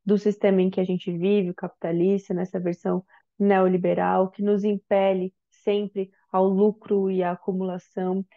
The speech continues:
e à falta de cuidado com os outros e com a terra. No dia de reflexão da Mãe Terra, no dia de cuidado e sensibilização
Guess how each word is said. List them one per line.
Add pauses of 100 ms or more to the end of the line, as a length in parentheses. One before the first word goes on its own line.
(160)
e
à
falta
de
cuidado
com
os
outros
e
com
a
terra. (1080)
No
dia
de
reflexão
da
Mãe
Terra, (580)
no
dia
de
cuidado
e
sensibilização